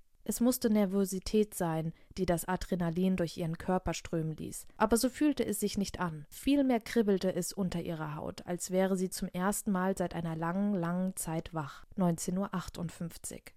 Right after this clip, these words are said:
Unten bog ein Auto um die Kurve am Wasser und näherte sich.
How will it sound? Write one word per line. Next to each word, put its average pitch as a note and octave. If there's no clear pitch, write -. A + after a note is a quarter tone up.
Unten C4
bog A3+
ein G#3
Auto F#3+
um F3
die E3+
Kurve E3+
am E3
Wasser D#3+
und F3
näherte E3+
sich. -